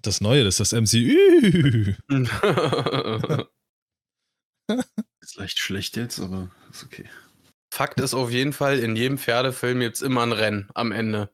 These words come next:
Speaker 2: des Films.
Speaker 1: Ah, okay.
Speaker 2: Da gibt's immer ein Rennen. Ja.
Speaker 1: Ah, scheiße.
Speaker 3: Der
Speaker 1: Nee, aber
Speaker 3: einzige Pferdefilm, den ich in meinem Leben f-, gesehen habe und auch wirklich gefeiert habe, war der mit diesem Zebra,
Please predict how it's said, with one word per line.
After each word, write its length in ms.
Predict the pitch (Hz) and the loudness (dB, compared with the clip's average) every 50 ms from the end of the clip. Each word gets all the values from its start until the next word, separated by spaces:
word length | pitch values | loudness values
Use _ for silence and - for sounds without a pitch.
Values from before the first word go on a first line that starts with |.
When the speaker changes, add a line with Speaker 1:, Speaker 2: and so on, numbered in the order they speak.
| _ _ _ - | _ _ _ -8
Speaker 2:
des 160 | 120 110 - | -6 -6 -6
Films. 200 | - - 110 107 | -4 -4 -2 0
Speaker 1:
Ah, 80 | 101 95 | 0 0
okay. 80 | 87 82 | 2 2
Speaker 2:
Da 80 | 117 | 0
gibt's 180 | 117 117 - - | 0 -2 -2 -2
immer 180 | 117 131 127 | -2 0 0
ein 100 | 123 120 | 2 2
Rennen. 300 | - 110 110 107 107 104 - _ _ _ _ _ _ _ _ _ _ _ _ _ _ _ _ _ _ _ _ _ _ _ _ _ _ _ _ _ - - | 2 2 0 0 -2 -4 -8 _ _ _ _ _ _ _ _ _ _ _ _ _ _ _ _ _ _ _ _ _ _ _ _ _ _ _ _ _ -12 -10
Ja. 200 | 87 90 - - _ _ _ _ _ _ _ _ _ _ _ _ _ _ _ _ _ _ _ _ _ _ _ _ _ _ _ _ - | -8 -8 -8 -10 _ _ _ _ _ _ _ _ _ _ _ _ _ _ _ _ _ _ _ _ _ _ _ _ _ _ _ _ -14
Speaker 1:
Ah, 100 | 82 - - | -14 -10 -6
scheiße. 440 | - - - - - - - - | -4 -4 -4 -6 -6 -8 -6 -6
Speaker 3:
Der 80 | - 87 | -4 -2
Speaker 1:
Nee, 140 | 95 95 104 | 0 0 0
aber 160 | 113 113 110 | 2 2 0
Speaker 3:
einzige 160 | - 104 107 - | 0 0 -2 -4
Pferdefilm, 640 | - - 101 104 107 107 - - 113 107 107 104 | -4 -4 -2 -2 -2 -2 -4 -2 -2 0 0 0
den 140 | 107 107 101 | 0 0 -2
ich 80 | 101 107 | 0 0
in 80 | 107 | 0
meinem 180 | 104 104 104 98 | 0 0 -2 -2
Leben 260 | 101 104 107 101 104 101 | -2 -2 -2 -2 -4 -6
f-, 200 | - - - - | -6 -10 -12 -8
gesehen 380 | - 95 90 98 101 104 107 | -6 -6 -4 -2 0 0 0
habe 180 | 104 101 101 101 | 0 0 -2 -2
und 160 | 92 95 92 | -4 -4 -4
auch 120 | 92 90 92 | -6 -6 -6
wirklich 220 | 107 98 98 - | -6 -6 -6 -8
gefeiert 420 | - 113 - 110 98 101 101 98 - | -8 -8 -6 -4 -4 -4 -4 -4 -4
habe, 260 | 98 95 95 101 95 | -4 -4 -4 -4 -4
war 80 | 95 90 | -4 -4
der 140 | 95 98 92 | -4 -4 -4
mit 140 | 92 90 | -4 -4
diesem 180 | 92 87 87 85 | -6 -6 -6 -4
Zebra, 540 | - - 104 98 98 - 98 95 92 92 | -4 -2 -2 -2 -2 -4 -4 -4 -4 -6